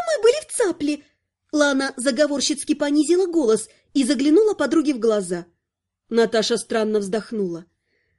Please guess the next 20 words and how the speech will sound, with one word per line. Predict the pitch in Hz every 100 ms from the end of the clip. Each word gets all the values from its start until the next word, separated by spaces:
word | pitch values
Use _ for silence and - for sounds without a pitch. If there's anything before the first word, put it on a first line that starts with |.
| _ -
«Давай | 254 415
сначала | 440 254 - 240 233
ты | 240 226
поделишься | 214 196 214 220 - 247
радостью». | 220 170 - - 175 160 _ _ _ _ _ _ _ _
Лана | 220 214 214 214
отстранилась | 208 - 220 220 214 202
от | 220 180
девушки | 240 262 240 - 220 - _ _ -
и, | 269
приняв | 202 285 269 247 202
гордую | 233 208 214 302
позу, | - 427 370
изрекла: | 302 262 269 254 196 180 - _ _ _ _ _
«Это | 480 480 480 -
пока | 494 494
не | 494 508
победа, | 539 494 302 208 202 _ _ 523
но | 466
войска | 349 311 - -